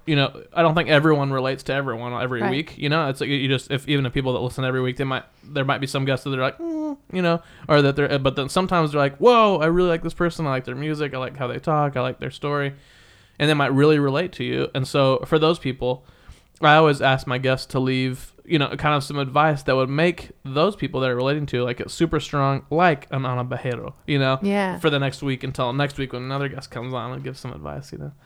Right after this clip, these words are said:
Speaker 2: Yeah. I think, like, seeing the big picture helps a lot 'cause
Speaker 1: Mm-hmm.
Speaker 2: we are so in our own universe that I feel like what happens a lot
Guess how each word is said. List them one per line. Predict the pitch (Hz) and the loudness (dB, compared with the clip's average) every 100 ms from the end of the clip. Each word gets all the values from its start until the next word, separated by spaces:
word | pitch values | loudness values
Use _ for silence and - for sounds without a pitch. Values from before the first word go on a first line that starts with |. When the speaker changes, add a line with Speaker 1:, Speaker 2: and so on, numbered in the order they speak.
| - | -4
Speaker 2:
Yeah. | 214 208 185 - - _ _ _ _ _ _ _ _ _ _ | 0 0 0 -4 -14 _ _ _ _ _ _ _ _ _ _
I | - 233 | -2 0
think, | 269 302 359 - - _ - | 2 0 0 -4 -14 _ 0
like, | 254 233 - - _ - | 4 2 0 -20 _ -14
seeing | - 269 277 277 226 | 0 2 2 2 2
the | 208 | 4
big | 208 220 220 | 4 2 2
picture | 226 190 - 262 269 254 _ | -2 -2 0 2 2 0 _
helps | 196 196 - | -2 -2 -4
a | 185 | -4
lot | 165 165 247 - _ _ _ _ _ - | 4 4 4 0 _ _ _ _ _ -6
'cause | 220 208 | -2 -2
Speaker 1:
Mm-hmm. | 185 | 2
Speaker 2:
we | 226 | 2
are | 220 | 2
so | - - 226 | 0 4 6
in | 240 220 | 6 4
our | 202 190 - - - - - | 2 2 -2 -10 -18 -10 -4
own | 202 196 202 | 0 0 -2
universe | 190 190 202 214 247 302 - - - _ _ _ _ - 196 _ | -4 -4 -4 -2 0 -2 -4 -18 -20 _ _ _ _ -20 -20 _
that | 202 190 - | 0 2 0
I | 185 | -4
feel | - 196 190 | -2 -2 0
like | 185 180 - | 0 -2 -8
what | - 196 196 | -8 -2 2
happens | 185 180 202 185 | 2 0 -4 -2
a | 190 | 2
lot | 175 180 208 | 6 6 4